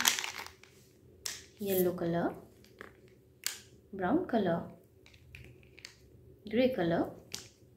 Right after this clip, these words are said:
पैरेट ग्रीन कलर, ब्लैक कलर, स्काई ब्लू कलर, ऑरेंज कलर, नेवी ब्लू कलर, पर्पल कलर, रेड कलर,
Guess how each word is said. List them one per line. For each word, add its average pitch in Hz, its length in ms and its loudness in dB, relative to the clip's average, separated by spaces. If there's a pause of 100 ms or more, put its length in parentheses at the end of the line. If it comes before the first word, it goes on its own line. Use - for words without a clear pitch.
(640)
पैरेट 185 540 0
ग्रीन 294 340 8
कलर, 170 260 0 (1200)
ब्लैक 185 340 0
कलर, 226 400 4 (1300)
स्काई 233 260 2 (100)
ब्लू 294 220 8
कलर, 175 340 0 (960)
ऑरेंज 170 280 2 (100)
कलर, 185 240 2 (1500)
नेवी 190 380 0
ब्लू 277 180 6 (100)
कलर, 170 220 2 (1200)
पर्पल 170 400 -2
कलर, 180 300 2 (1040)
रेड 214 400 2
कलर, 165 260 0